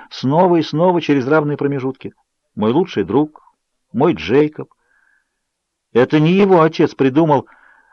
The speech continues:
расклеить повсюду объявления, вопящие: «Вы видели этого мальчика?»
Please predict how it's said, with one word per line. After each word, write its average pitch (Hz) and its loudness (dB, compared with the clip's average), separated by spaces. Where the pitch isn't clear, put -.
расклеить 139 2
повсюду 127 2
объявления, 120 0
вопящие: 127 0
«Вы 123 2
видели 220 2
этого 202 2
мальчика?» 180 -2